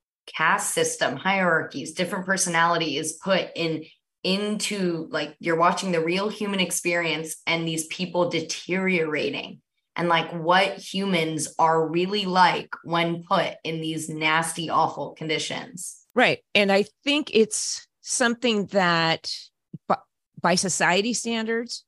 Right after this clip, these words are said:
Speaker 2: we really are highly fascinated by other people's lives, deceptive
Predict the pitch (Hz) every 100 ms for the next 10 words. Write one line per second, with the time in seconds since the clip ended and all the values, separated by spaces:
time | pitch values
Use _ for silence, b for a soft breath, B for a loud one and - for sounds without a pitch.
0 | _ - 180 220 214 - - 180 214 220
1 | 170 170 185 160 143 147 147 _ _ _
2 | _ _ _ _ - 240 247 233 220 208
3 | 175 175 165 147 143 135 143 - - 170
4 | 165 156 - 147 - 139 127 123 - -
5 | - - _ _ _ _ - 175 - 180
6 | - 202 180 165